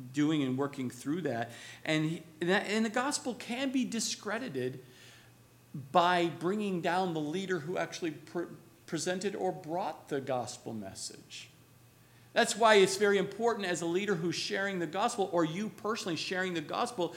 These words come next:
that your life reflects what you're sharing or what you're saying to someone in your workplace. Do you understand that? You can discredit the work that God wants to do through you because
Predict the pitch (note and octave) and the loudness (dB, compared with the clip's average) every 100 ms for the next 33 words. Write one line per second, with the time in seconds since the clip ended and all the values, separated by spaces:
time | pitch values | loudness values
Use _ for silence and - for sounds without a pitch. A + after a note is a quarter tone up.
0 | - - - G3 G3+ E3 D3+ G3 A#3+ G#3+ | -12 -14 2 2 4 0 6 8 8 8
1 | F#3 G#3 A#3 - F3 - G#3 B3+ - - | 6 6 4 0 -2 -2 0 0 -2 -6
2 | F3+ F3 D#3+ G#3 B3 - - A3 A#3+ C4+ | -4 -2 2 2 2 -2 0 2 2 4
3 | F3+ F3+ E3+ E3 G3+ F3 F#3+ A3 - - | 4 4 4 4 0 2 0 0 -2 -4
4 | A#3+ D4 F3+ D#3+ G#3 - - - - G#3 | 0 0 0 0 -4 -10 -20 -6 -2 0
5 | - - B3 D4 A#3 E3+ G3 A#3 - A3 | 2 4 4 2 2 2 2 -2 -8 -2
6 | A3+ B3 B3 A3+ D#4+ - - C#3 - - | 2 4 4 2 0 -2 -2 -2 -2 -4
7 | - - - - - - - - - - | -4 -6 -10 -20 -20 -20 -20 -20 -20 -20
8 | - - - - - - - - - - | -20 -20 -20 -20 -20 -20 -20 -20 -20 -20
9 | - - A#3+ D#4+ D#4+ - D4 D#4 G#3+ - | -20 0 4 6 4 4 4 4 2 -2
10 | - - - - - - - - - - | -10 -20 -20 -20 -20 -20 -20 -20 -12 4
11 | C4+ D4 G#3 G#3 - - A#3+ C#4+ D#4+ B3 | 6 6 6 4 4 6 10 10 8 2
12 | F#3+ A3+ C#4 A#3+ F#3+ G#3 C4+ C4+ A#3+ G3 | 4 4 4 2 0 6 6 6 2 0
13 | D#3+ D#4+ - G3 G3+ G3+ A3 G#3 | 2 0 2 0 2 4 4 4